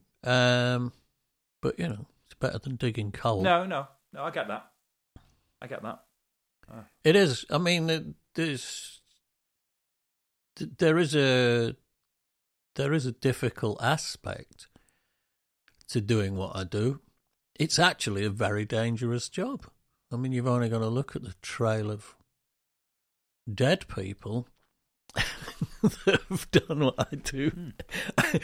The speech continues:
Speaker 1: <laughs> Every time another one bites the dust, I say to Lynetta, "See, it's a very dangerous job I've got, darling. More dangerous than it looks."
Speaker 2: Just to have
Speaker 1: Um,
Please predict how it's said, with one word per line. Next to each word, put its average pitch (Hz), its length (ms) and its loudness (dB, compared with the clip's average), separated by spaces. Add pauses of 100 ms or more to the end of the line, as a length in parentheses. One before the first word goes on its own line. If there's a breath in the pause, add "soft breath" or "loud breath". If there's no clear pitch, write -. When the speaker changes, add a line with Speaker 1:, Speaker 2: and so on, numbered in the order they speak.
Speaker 1:
<laughs> - 160 -10
Every 170 280 4
time 165 340 2
another 151 280 4
one 131 180 2
bites 131 320 0
the 127 120 -4
dust, 135 340 -2
I 110 140 4
say 120 280 2
to - 80 -4
Lynetta, 110 580 -2 (320 soft breath)
"See, - 160 -4
it's 127 200 -2
a 143 60 0
very 220 220 0
dangerous 170 460 0
job - 300 0
I've 101 180 -4
got, - 200 -14
darling. 101 360 -10 (1040 soft breath)
More 185 140 0
dangerous 143 540 4
than 131 200 -2
it - 100 -8
looks." - 680 -4 (440)
Speaker 2:
Just - 240 -4
to 349 100 4
have 294 120 4
Speaker 1:
Um, 262 40 2